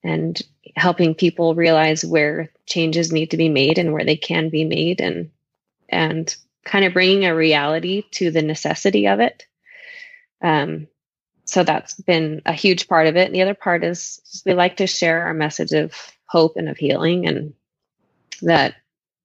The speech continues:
people can overcome these things and that there's light at,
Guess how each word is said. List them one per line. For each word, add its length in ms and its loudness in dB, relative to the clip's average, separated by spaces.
people 260 2
can 160 -2
overcome 500 -4
these 220 -2
things 420 -2
and 240 -4
that 200 0
there's 220 2
light 360 2
at, 180 -6